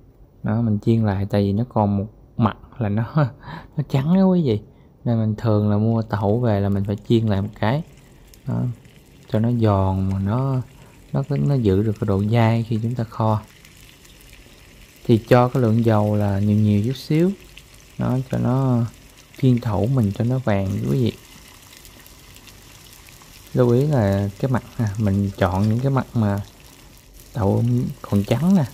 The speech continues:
mình để ở dưới cho nó mau vàng nha quý vị. Mình chiên cho nó vàng đều các mặt luôn. Một lát mình kho rất là ngon. Nó dai dai á, khi mà mình ăn cái miếng tàu hũ mà mình đã chiên qua như vậy,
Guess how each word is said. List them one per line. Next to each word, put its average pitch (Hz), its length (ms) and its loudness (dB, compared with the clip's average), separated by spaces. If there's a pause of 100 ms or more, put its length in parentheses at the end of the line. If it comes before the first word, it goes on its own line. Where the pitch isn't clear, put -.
(220)
mình 107 180 0
để 101 220 -2
ở 139 60 -2
dưới 151 340 0 (200)
cho 135 80 -2
nó 123 120 0
mau 117 300 2
vàng 95 380 2
nha 101 60 0
quý 127 180 0
vị. 98 120 0 (640)
Mình 98 120 -2 (100)
chiên 110 280 2
cho 107 80 0
nó 120 360 0
vàng 98 380 0
đều 98 180 4
các 135 240 -8
mặt - 240 -4
luôn. 104 160 2 (580)
Một 113 100 -4
lát 113 200 -2
mình 113 180 -2
kho 104 340 0
rất 131 180 -2
là 117 60 0
ngon. 101 320 2 (1300)
Nó 131 80 -2
dai 120 320 2
dai 113 320 2
á, 131 60 -2 (520)
khi 123 100 -2
mà 110 140 2
mình 98 180 0
ăn 113 220 -2
cái 117 100 0
miếng 139 200 2
tàu 104 200 -2
hũ 104 240 -2
mà 127 160 2
mình 95 200 0
đã 98 100 0 (140)
chiên 117 240 2
qua 113 120 0
như 107 220 0
vậy, 92 180 2